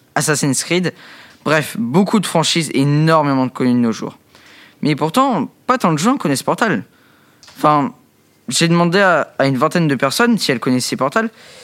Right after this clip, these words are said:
et une seule d'entre elles m'a répondu que, en effet, elle connaissait de nom.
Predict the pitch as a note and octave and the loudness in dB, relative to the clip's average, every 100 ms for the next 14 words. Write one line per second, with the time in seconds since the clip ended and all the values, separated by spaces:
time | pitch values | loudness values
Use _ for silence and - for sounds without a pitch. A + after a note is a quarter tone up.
0 | - - D3 - F#3 F#3 - G3+ E3+ D#3+ | -20 -6 -6 -2 0 2 2 0 0 0
1 | F3+ F3 D#3 D3 C#3+ D#3 E3 D#3+ D3 - | 0 2 2 2 0 -2 -2 -2 -4 -2
2 | - E3+ E3+ D3+ - D#3+ F#3+ - B2+ B2 | 0 2 2 0 0 0 0 -2 -2 -2
3 | - - E3+ D#3+ - E3+ C#3 A2+ | -6 -4 0 0 0 -2 0 -2